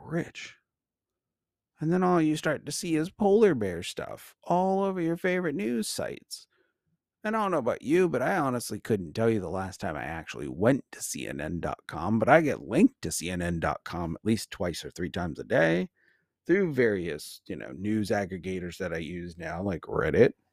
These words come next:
and, um, Facebook is one of 'em.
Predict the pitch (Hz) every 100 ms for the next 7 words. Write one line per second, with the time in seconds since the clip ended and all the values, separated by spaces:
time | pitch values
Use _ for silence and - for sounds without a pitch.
0 | _ _ _ _ _ _ - 90 78 62
1 | 87 95 - - - - - 65 - 80
2 | 98 - _ _ _ _ _ _ _ -
3 | - 71 82 - 95 - - - 131 135
4 | 139 139 160 180 170